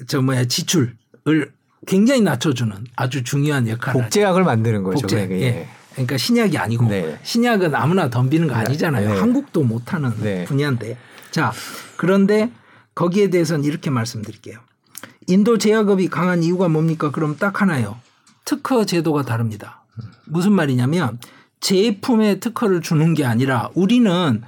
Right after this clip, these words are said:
Speaker 1: 어떤 화학 물질에 특허를 준다고 생각을 하잖아요. 그게 아니라 공정에 특허를 줍니다. 그게 인디라 간디 때 일부러 했던 결정이에요.
Speaker 2: 음.
Speaker 1: 인도에서. 그럼 이런 겁니다. 자,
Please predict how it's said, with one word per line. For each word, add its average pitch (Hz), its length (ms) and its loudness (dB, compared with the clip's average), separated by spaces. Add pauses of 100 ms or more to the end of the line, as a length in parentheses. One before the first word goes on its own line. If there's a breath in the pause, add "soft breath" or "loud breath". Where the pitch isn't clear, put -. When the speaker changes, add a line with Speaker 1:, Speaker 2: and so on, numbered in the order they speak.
(240 loud breath)
Speaker 1:
어떤 226 460 2
화학 240 360 4
물질에 165 720 0
특허를 202 340 -2
준다고 156 360 0
생각을 160 380 -2
하잖아요. 127 640 -2 (880 soft breath)
그게 202 260 2
아니라 147 420 0
공정에 214 920 4
특허를 175 400 -2
줍니다. 127 540 -2 (280 soft breath)
그게 170 200 0
인디라 190 440 2
간디 147 360 0
때 139 300 0
일부러 185 480 2
했던 160 360 0
결정이에요. 127 840 -2
Speaker 2:
음. 92 160 -4
Speaker 1:
인도에서. 151 480 2
그럼 202 260 0
이런 151 180 0
겁니다. 120 380 0
자, 104 220 -8